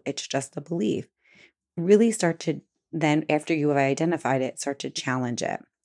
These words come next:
So remember that a belief is just a belief. It's not a truth. It's just something that you've been telling yourself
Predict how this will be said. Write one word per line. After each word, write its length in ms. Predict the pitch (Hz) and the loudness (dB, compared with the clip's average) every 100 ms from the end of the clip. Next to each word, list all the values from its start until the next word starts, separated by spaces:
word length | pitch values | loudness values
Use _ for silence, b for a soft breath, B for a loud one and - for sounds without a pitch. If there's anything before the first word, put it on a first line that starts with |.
| _ | _
So 360 | - 156 143 - | -2 0 0 -4
remember 480 | 160 156 185 208 165 | -4 0 2 2 0
that 240 | 143 135 135 | 0 -2 -4
a 60 | |
belief 360 | 139 151 160 190 | -4 -2 -2 -2
is 160 | 147 | -4
just 320 | - 143 135 151 | -2 -2 -2 -4
a 60 | |
belief. 400 | 135 135 - 110 _ B B B _ | -2 -2 -4 -8 _ B B B _
It's 200 | - - | -6 -2
not 180 | 143 135 | 0 0
a 60 | 139 | -2
truth. 420 | - 220 180 139 - | 0 0 0 -4 -14
It's 220 | - - - | -12 -10 -4
just 200 | 156 - | -2 0
something 420 | 151 147 151 151 | 0 2 0 0
that 200 | 131 127 | -2 -4
you've 380 | 135 143 143 - | -2 -2 -2 -2
been 160 | 160 | -2
telling 320 | 147 151 156 | 0 -2 -2
yourself 560 | 143 135 - 120 135 | -2 -6 -6 -8 -10